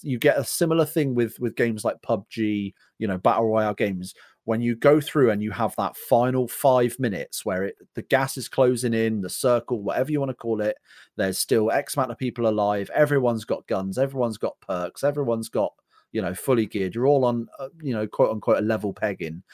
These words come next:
And it's just balls to the wall mayhem for five minutes. And finally you see that you are the winner screen or whatever screen you've got coming up.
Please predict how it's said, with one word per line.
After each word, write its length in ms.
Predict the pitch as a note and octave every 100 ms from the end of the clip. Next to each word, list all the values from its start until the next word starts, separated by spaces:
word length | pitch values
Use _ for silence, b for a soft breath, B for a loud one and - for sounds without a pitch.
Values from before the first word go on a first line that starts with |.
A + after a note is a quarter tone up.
| B B B -
And 160 | G2 G2
it's 240 | - -
just 480 | - A2 - - - _ _ _ _ _ - G3+ B2+ C3+ _
balls 360 | D#3 D3+ C#3 -
to 100 | -
the 60 | A2+
wall 220 | A2+ A#2
mayhem 640 | G#2+ A2+ A#2 A2 G#2 F#2+ F2
for 140 | -
five 340 | - A2 G2+
minutes. 300 | A#2 G2+ E2+
And 120 | A2+ G#2+
finally 400 | - B2+ A2+ A2
you 160 | A2
see 240 | G#2 C3+ A2+
that 320 | G2+ G#2 G2+
you 200 | A2+ A2
are 140 | A2
the 80 | G#2+
winner 280 | G#2 A2+ G2
screen 480 | - - F2+ D#2 E2
or 120 | D#2+
whatever 320 | F2+ G#2 A#2
screen 340 | A2+ - G#2+ G2+
you've 160 | F#2
got 200 | G#2+ -
coming 240 | - G2 F2+
up. 260 | D2+ -